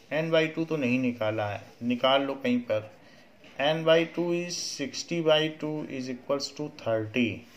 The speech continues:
So thirty हो गया। <clears throat>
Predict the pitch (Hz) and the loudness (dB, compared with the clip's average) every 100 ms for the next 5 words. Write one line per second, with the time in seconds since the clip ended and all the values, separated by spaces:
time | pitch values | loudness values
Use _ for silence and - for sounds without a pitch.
0 | - - - - - - - 131 135 - | -20 -20 -20 -20 -20 -20 -14 -8 -8 -8
1 | - 127 127 170 165 160 156 151 151 - | 0 2 2 2 4 6 4 4 -2 -16
2 | - - | -20 6